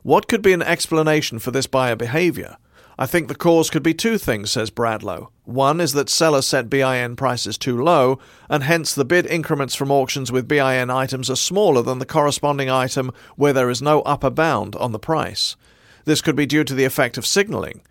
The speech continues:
The B I N price signals quality, and a value set low signals low value." A second possibility is that the existence of the B I N price brings in a different kind of bidding dynamic, and bid increments increase more slowly, says Bradlow, adding that the B I N takeaway for sellers is this.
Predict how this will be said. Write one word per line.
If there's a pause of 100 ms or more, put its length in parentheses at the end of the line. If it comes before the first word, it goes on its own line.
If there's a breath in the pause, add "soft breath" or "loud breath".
(220)
The
B
I
N
price
signals
quality,
and
a
value
set
low
signals
low
value." (580)
A
second
possibility
is
that
the
existence
of
the
B
I
N
price
brings
in
a
different
kind
of
bidding
dynamic, (360 soft breath)
and
bid
increments
increase
more
slowly,
says
Bradlow,
adding
that
the
B
I
N
takeaway
for
sellers
is
this.